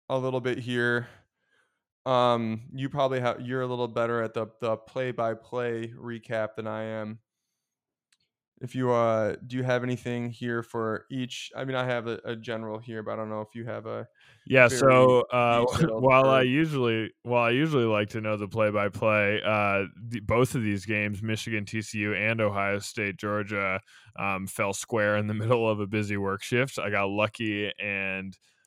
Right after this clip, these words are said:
Speaker 2: watched almost the entirety of Michigan game. God bless. Um, but, uh, I watched the Ohio State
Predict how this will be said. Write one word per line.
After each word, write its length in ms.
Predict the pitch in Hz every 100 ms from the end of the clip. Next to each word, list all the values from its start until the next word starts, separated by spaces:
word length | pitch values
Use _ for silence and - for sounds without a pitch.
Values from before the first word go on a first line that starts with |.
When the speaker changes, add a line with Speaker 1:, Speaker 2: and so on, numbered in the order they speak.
| _
Speaker 2:
watched 440 | 104 104 101 - -
almost 420 | 113 123 113 -
the 120 | 110 101
entirety 540 | 98 104 98 98 95
of 80 | 92
Michigan 460 | 104 - 95 92 92
game. 320 | 92 92 101
God 260 | 92 95
bless. 400 | 95 95 107 - - _ _ -
Um, 560 | - 107 101 98 95 98
but, 240 | 98 101 - -
uh, 260 | 90 101 95 -
I 200 | 107 113
watched 640 | 117 110 107 107 - - 110
the 320 | 107 104 95
Ohio 460 | 98 98 98 101
State 580 | 98 - 104 98 95 -